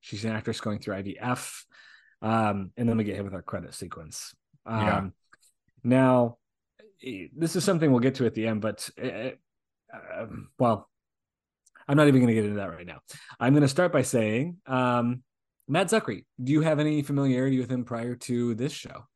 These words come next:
Speaker 2: I don't. <laughs> Do you? <laughs>
Speaker 1: I did not. I mean, uh, the main thing that comes to mind for me as I was watching episode one, and I had this at the end of my notes, and I'm sure you did earlier on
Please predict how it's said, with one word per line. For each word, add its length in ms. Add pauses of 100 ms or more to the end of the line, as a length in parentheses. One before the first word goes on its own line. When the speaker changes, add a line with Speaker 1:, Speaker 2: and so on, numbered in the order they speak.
(100)
Speaker 2:
I 100
don't. 320 (440)
<laughs> 840
Do 80
you? 440
<laughs> 180 (2000)
Speaker 1:
I 80
did 120
not. 480
I 100
mean, 160
uh, 280
the 180
main 300
thing 440
that 400 (100)
comes 240
to 80
mind 200
for 60
me 260 (380)
as 140
I 100
was 140
watching 280
episode 320
one, 280 (120)
and 80
I 40
had 160
this 180
at 60
the 120
end 160
of 60
my 120
notes, 260
and 80
I'm 60
sure 160
you 160
did 220
earlier 360
on 220